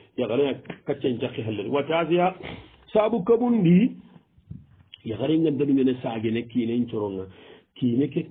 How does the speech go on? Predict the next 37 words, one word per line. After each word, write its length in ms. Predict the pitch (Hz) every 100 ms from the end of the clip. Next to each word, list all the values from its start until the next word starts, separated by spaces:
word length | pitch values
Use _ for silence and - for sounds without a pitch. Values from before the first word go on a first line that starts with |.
| 143
kalle 380 | 123 117 120 -
ke 140 | 127 -
suno 220 | 120 110 113
nga 120 | 110
na 120 | 101
daga 200 | 95 95
taibu. 480 | 95 90 85 82 80 _ _ _ _ _
Kine 300 | 123 107 127
ke 260 | 151 139
kalle 300 | - 120 113 120
ke 180 | 135 127 -
suno 280 | 123 117 120
ke 140 | 131 131
gana 360 | 120 113 127 127 - _ -
sabati 360 | 123 127 139 -
action 380 | 135 - 143 127
do 80 | 120
men 160 | 120 117
nga 100 | 107
buru. 420 | 98 113 120 98 - - -
Ya 100 | 120
hunyi 380 | 107 131 131 131
me 160 | 113 113
ani 260 | 104 107
tumba 340 | 101 95 90 92
kadi. 260 | - 90
Wa 320 | 98 110 117
ashira, 440 | 113 120 113 104 - - _ -
sabu 260 | 123 117 120
tamundi, 720 | 123 120 120 120 120 160 95 - - -
ya 120 | 110
gare 200 | 127 131
gunu 200 | 123 123
ga 120 | 113
balla 380 | 110 120 123 117
sage 280 | 117 107 107
ne. 260 | 160 151